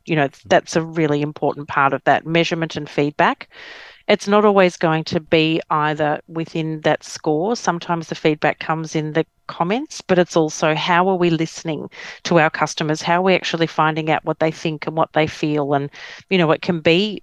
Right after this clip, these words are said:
Speaker 1: in those formal ways that can be captured through the, you know, the M P S, or whether it's through, you know, customer satisfaction, whether it's measuring customer effort scores. So there's a, a way to capture that as well, but it's
Speaker 2: Mm.
Speaker 1: also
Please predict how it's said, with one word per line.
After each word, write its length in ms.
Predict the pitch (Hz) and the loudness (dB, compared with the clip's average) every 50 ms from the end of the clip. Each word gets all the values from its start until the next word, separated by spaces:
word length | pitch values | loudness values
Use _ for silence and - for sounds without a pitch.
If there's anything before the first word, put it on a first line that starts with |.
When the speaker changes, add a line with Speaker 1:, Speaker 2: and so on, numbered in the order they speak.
| - _ - | -12 _ -2
Speaker 1:
in 160 | 180 185 175 | 0 0 0
those 280 | 165 165 156 160 160 - | 2 0 0 0 -2 -4
formal 520 | - - - 165 156 160 160 156 151 147 | -6 -2 0 0 0 0 -2 -2 -4 -4
ways 400 | 139 151 147 143 170 220 277 285 | -2 -2 -2 -2 -2 -4 -4 -4
that 120 | - 190 - | -4 -4 -4
can 120 | - 165 | -4 -8
be 80 | 160 151 | -8 -6
captured 420 | - - - - - - 240 190 | -6 -6 -8 -6 -4 -6 -6 -6
through 240 | - - 170 156 151 | -4 -4 -2 -2 -2
the, 240 | 147 160 147 143 147 - | 0 0 0 0 -2 -4
you 80 | - 160 | -8 -8
know, 140 | 143 139 160 | -8 -8 -8
the 220 | 170 165 165 156 | -4 0 0 0
M 120 | 147 147 151 | 0 0 -2
P 160 | - 165 190 | -2 0 2
S, 300 | 247 269 - - - - | 2 2 0 -2 -2 0
or 240 | 151 143 147 143 - - - - - _ | 0 2 2 0 -2 -6 -20 -20 -10 _
whether 240 | - 165 156 156 147 | 0 0 2 2 0
it's 180 | 139 - - - | -2 -4 -6 -6
through, 280 | - 156 147 147 147 - | -4 -2 -2 -2 -4 -4
you 120 | - 165 | -6 -6
know, 140 | 147 139 151 | -6 -6 -6
customer 400 | - - 160 156 - - 160 147 | -4 -6 -6 -6 -6 -6 -4 -4
satisfaction, 880 | - - 147 127 139 143 - - - 240 240 - - - 233 214 202 175 | -2 0 0 0 0 -2 -4 -2 0 0 0 -2 -2 -2 -2 -2 0 0
whether 240 | 175 160 160 151 147 | 0 0 0 0 -2
it's 180 | - - - | -4 -6 -6
measuring 520 | 160 156 151 143 - 156 156 151 151 156 - | -2 -2 -2 -2 -2 -4 -4 -6 -6 -6 -6
customer 540 | - - 151 - - - 160 147 147 - - _ - - | -6 -6 -6 -6 -4 -4 -2 0 0 0 -2 _ 0 0
effort 380 | 208 208 - - 220 - - | 2 2 2 0 -2 -2 -4
scores. 560 | - - - - 185 180 180 185 180 175 - - - - - - - - - - - | -12 -6 0 2 4 4 4 4 2 0 -4 -12 -14 -18 -16 -18 -18 -20 -20 -8 0
So 160 | - 202 190 | 4 6 6
there's 220 | 180 185 175 170 | 8 6 6 4
a, 100 | 180 165 - | 2 2 2
a 100 | 165 170 | 0 0
way 320 | 165 170 175 170 185 208 | 2 4 4 4 4 2
to 100 | 202 170 | 0 -4
capture 380 | - - - - - - - 170 | -6 -6 -10 -10 -8 -6 -6 -2
that 200 | - 156 151 - - | 0 0 -2 0 -2
as 180 | 151 151 - | -4 -6 -4
well, 360 | 160 160 147 143 165 233 277 - | -2 0 0 2 0 0 -2 2
but 100 | - 185 | 2 2
it's 180 | 180 175 - - | 2 2 -4 -4
Speaker 2:
Mm. 80 | - 156 | -6 -6
Speaker 1:
also 600 | 165 165 160 - - 180 160 156 156 151 156 | -6 -6 -6 -8 -4 -2 0 0 0 0 -2